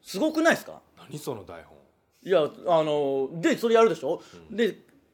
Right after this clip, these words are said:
Speaker 1: 終わってから見返したんですよ。そこもめちゃくちゃ受けましたから。
Speaker 2: あ、すげえな。
Speaker 1: すごいでしょ？
Speaker 2: うん。ちょっとやらしいな。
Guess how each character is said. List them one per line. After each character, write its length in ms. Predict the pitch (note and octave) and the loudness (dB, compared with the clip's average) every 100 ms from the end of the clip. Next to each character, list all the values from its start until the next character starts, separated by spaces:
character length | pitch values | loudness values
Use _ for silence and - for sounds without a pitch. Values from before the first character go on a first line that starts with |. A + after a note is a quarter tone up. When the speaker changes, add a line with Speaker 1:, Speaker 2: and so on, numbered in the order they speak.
| _ | _
Speaker 1:
終 100 | E3 | -2
わ 120 | F#3+ | 0
っ 40 | |
て 60 | F#3 | 0
か 60 | D#3 | -2
ら 80 | |
見 60 | D3 | 2
返 120 | A3+ | 2
し 60 | G#3+ | 2
た 80 | F#3 | 0
ん 40 | |
で 40 | |
す 60 | A#2 | -4
よ。 100 | F#2 | -12
そ 180 | - G3+ | -6 -4
こ 80 | C#4 | 0
も 140 | B3+ | 0
め 160 | D#3 E3+ | 0 2
ち 60 | |
ゃ 80 | A#3 | 2
く 40 | |
ち 60 | A#3 | 4
ゃ 40 | |
受 120 | G3 G#3 | 2 0
け 20 | |
ま 80 | G#3 | -4
し 60 | |
た 80 | - | -6
か 100 | F2+ | -10
ら。 120 | F2+ | -12
Speaker 2:
あ、 200 | F2 G2 F2+ | -10 -12 -14
す 240 | - A#2 | -14 -2
げ 180 | E3+ F3 | 2 2
え 40 | |
な。 120 | G2 - | 0 -8
Speaker 1:
す 220 | G3+ A#3 | -4 0
ご 180 | F4+ G#4+ | 6 6
い 40 | |
で 80 | F#3 | 6
し 120 | - | 2
ょ？ 280 | F2+ C#2 - _ | -8 -14 -18 _
Speaker 2:
う 40 | F2 | -20
ん。 280 | E2+ D#2 C#2 _ _ | -20 -20 -20 _ _
ち 80 | - | -10
ょ 40 | B2+ | -8
っ 20 | |
と 60 | |
や 120 | G2 A2 | -6 -2
ら 140 | D#3 | -2
し 200 | D#3 F3+ | -4 -10
い 40 | |
な。 180 | D#2 D2+ | -12 -16